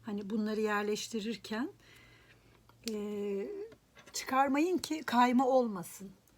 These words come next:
E, çünkü öyle hata yapılıyor bazen. Bu ortadaki iğneyi çıkardığınızda veya diğer iğneleri çıkardığınızda hafif bir kayma olabiliyor, e, kumaşla desen arasında. E, elime de bir tane kurşun kalem aldım.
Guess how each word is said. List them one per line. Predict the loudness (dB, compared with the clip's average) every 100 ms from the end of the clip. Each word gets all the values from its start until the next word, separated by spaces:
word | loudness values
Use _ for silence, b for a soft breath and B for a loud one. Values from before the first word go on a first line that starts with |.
| b b b b -8
E, | -6
çünkü | -2 -2
öyle | 0 2
hata | 2 2 2 2
yapılıyor | 0 -2 0 2 4
bazen. | 2 4 6 6
Bu | 6 2 -2
ortadaki | 6 6 6 4 4 4
iğneyi | 6 8 8 6
çıkardığınızda | 2 2 2 4 4 4 4 2
veya | 2 2 4
diğer | 4 6
iğneleri | 4 4 2 2 2
çıkardığınızda | 0 0 2 2 2 2 0 -2 -2 -2 B B -6
hafif | -4 -4 -4
bir | -4
kayma | 2 4 6 6 8
olabiliyor, | 8 6 4 2 2 0
e, | -2 -6 -6 -6 -6 -8 -10 -12
kumaşla | -2 0 0 0 -4 -2 -2
desen | -4 -4 -4
arasında. | -4 -4 -6 -6 -6 -6 -10 B B B B B B B B B 2
E, |
elime | 4 4 2 2 2
de | 2
bir | 2
tane | 4 4
kurşun | 4 0 0 0
kalem | 0 2 4 4
aldım. | 4 2 -2